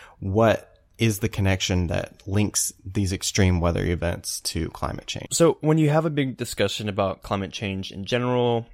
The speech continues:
Speaker 2: you know, people wanna say, "Oh, that tornado was directly an effect of climate change," or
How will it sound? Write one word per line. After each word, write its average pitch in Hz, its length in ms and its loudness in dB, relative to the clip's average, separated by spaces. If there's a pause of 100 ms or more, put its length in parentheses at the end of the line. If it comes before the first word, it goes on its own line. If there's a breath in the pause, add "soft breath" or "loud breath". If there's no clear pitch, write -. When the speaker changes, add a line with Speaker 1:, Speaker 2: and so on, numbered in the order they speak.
(120)
Speaker 2:
you 110 100 -6
know, 98 220 -4
people 131 380 -2
wanna 113 180 0
say, 101 480 -4
"Oh, 120 480 -2 (180)
that 117 180 4
tornado 104 720 0
was 104 200 -6
directly 101 440 -4
an 101 100 -4
effect 95 360 -6
of 123 60 -14
climate 156 300 -4
change," - 460 -8
or 110 380 0